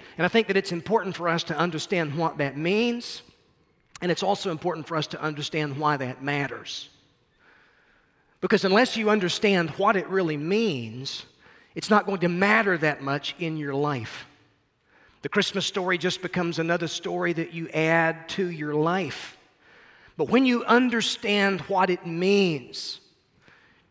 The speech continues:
then you'll understand why it matters so very, very much. And so really in this verse, the Apostle John describes for us the, the miracle behind the incarnation itself as an event.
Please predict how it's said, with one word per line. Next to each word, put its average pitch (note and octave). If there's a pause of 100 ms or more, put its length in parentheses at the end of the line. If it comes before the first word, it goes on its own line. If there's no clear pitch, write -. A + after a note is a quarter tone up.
(200)
then G3
you'll G3+
understand F3+
why F#3
it D#3
matters D#3 (240)
so E3
very, D3+ (240)
very C3
much. C3+ (920)
And F3+
so G3
really G3+
in A3
this E3+
verse, D#3
the D#3+
Apostle F3+
John D#3+
describes F3
for D#3
us C#3
the, C#3 (180)
the C#3+
miracle F3
behind D#3+
the D#3
incarnation C#3+
itself C#3+
as B2+
an A2+
event. E3